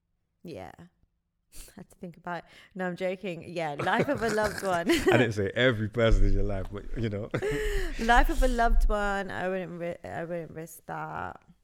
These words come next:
Speaker 2: Mm.
Speaker 1: Anything else is as easy to build as it is to break, I
Speaker 2: Yeah.
Speaker 1: feel.
Speaker 2: Of course.
Speaker 1: But health, spiritual health, I wouldn't risk that. That's what I mean. Health,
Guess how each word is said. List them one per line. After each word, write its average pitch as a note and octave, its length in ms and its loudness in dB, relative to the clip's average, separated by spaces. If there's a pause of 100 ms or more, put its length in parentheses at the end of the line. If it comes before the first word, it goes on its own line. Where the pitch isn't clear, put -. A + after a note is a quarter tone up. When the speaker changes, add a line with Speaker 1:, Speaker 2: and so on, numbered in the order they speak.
(140)
Speaker 2:
Mm. F#2+ 280 -12 (2000)
Speaker 1:
Anything A#3+ 380 -6
else F3 340 -8 (200)
is E3+ 180 -10
as E3+ 240 -10
easy E3+ 300 -12
to - 160 -12
build D3 280 -12
as D3 100 -18
it - 120 -16
is - 140 -14
to - 120 -18
break, - 280 -16 (140)
I - 40 -10 (100)
Speaker 2:
Yeah. E2+ 100 -8
Speaker 1:
feel. F2 260 -14 (600)
Speaker 2:
Of - 80 -20
course. - 460 -16 (680)
Speaker 1:
But E3 160 -8
health, F3+ 640 -8 (200)
spiritual G3+ 680 -4
health, G#3+ 540 -4 (180)
I - 60 -18
wouldn't D#3+ 300 -10
risk D#3+ 260 -14
that. D#3+ 320 -8 (1600)
That's B3+ 200 -4
what D#4 80 0
I A#3+ 60 -2
mean. A3+ 240 -6
Health, A3+ 560 -6